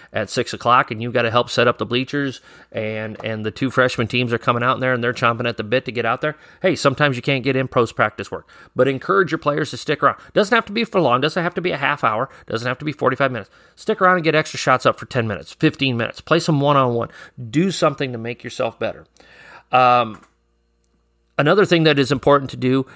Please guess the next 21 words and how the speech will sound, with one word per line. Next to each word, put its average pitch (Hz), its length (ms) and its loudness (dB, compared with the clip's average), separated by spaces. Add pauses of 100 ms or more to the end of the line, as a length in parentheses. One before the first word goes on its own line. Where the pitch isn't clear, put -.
(140)
in 127 240 0
your 117 240 -2
post-practice 127 680 -4
theme, 107 200 -8
if 107 140 -12
you 143 80 0
were 156 100 0
gonna 139 160 0
emphasize, 123 680 0 (180)
uh, 120 160 4
it, 123 160 4
it 131 140 4
is 123 140 2
recapping 151 580 0
your 127 100 0
theme 123 300 -4
of 113 80 0
the 107 60 -4
day. 98 220 -8 (400)
You 123 100 0
know, 110 260 2